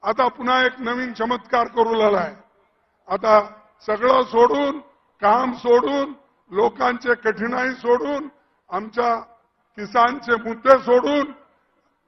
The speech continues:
अनएम्प्लॉयमेंटचे मुद्दे सोडून आता सगळं देवाकडे लागलाय. देवाकडे लागून ह्या इलेक्शनमध्ये ते सगळं एक एक करून भजन करत तुमच्याकडे येईल.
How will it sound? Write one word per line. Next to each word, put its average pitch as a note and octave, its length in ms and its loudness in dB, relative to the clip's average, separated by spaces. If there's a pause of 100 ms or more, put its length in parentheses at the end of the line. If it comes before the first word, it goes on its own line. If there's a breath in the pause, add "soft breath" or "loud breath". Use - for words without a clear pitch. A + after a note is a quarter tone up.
(100)
अनएम्प्लॉयमेंटचे B3 1160 -2 (420)
मुद्दे A#3 380 2
सोडून C4 520 0 (380)
आता G3+ 260 -8
सगळं A3 320 -4 (100)
देवाकडे A3+ 520 0
लागलाय. F#3+ 340 -4 (2250)
देवाकडे C4 640 2
लागून C#4 520 0 (1400)
ह्या B3 220 6
इलेक्शनमध्ये C4+ 1120 4 (460)
ते A3+ 120 0
सगळं A#3 500 -4 (400)
एक G#3 260 0
एक A3+ 200 2
करून G#3+ 280 -6
भजन G#3 400 -4
करत G#3 320 -6
तुमच्याकडे G3 720 -8
येईल. G3 520 0